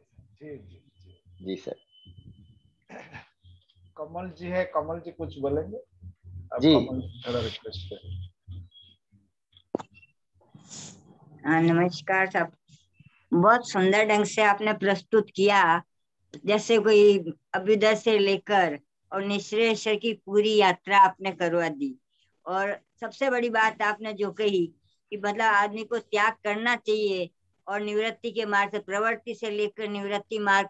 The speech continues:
Speaker 3: तक पूरा आपने समझा दिया। मैं repeat नहीं करूंगी, मतलब ना, अरविंद भैया ने सब कह दिया आपको, परंतु मैं ये जरूर कहूंगी कि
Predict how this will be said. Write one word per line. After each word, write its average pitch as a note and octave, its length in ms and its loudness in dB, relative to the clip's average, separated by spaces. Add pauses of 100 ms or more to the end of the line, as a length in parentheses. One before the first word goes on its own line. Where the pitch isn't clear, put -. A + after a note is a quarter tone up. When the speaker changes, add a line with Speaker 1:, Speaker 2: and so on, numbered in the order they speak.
(100)
Speaker 3:
तक G3 220 -8
पूरा G3 240 -4
आपने F#3+ 240 -4
समझा F#3 400 -2
दिया। E3 380 0 (480)
मैं F3 500 -2
repeat G#3 360 0
नहीं A#3 180 0
करूंगी, G3+ 560 0
मतलब F3+ 500 -2
ना, F3 340 0
अरविंद F3+ 400 -6
भैया F#3+ 220 0
ने F#3+ 140 -6
सब F#3 240 -8
कह G3 300 -2
दिया G#3 280 4
आपको, G3+ 420 -2 (400)
परंतु A3 340 0
मैं A#3+ 120 4
ये A3+ 140 6
जरूर A3 360 6
कहूंगी A#3 500 2
कि B3+ 360 -2